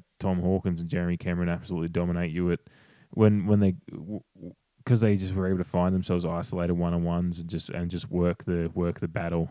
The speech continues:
um, in their favour. So, yeah, just such a frustrating loss in the end. Um,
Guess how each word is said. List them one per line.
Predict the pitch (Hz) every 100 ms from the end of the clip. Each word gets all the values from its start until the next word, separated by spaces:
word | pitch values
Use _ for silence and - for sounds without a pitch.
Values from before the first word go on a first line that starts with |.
| -
um, | 87 87 87
in | 87
their | 87 85
favour. | 92 87 87 80
So, | - 92 87 85 - _ _ _ _ _ _ _ -
yeah, | 107 101 - - _ _ -
just | 113 -
such | 98 90
a |
frustrating | - 90 - 85 82 85
loss | 85 -
in | 87
the | 87
end. | 90 90 - _ _ _ _ _ _ -
Um, | - 110 113 117 117 117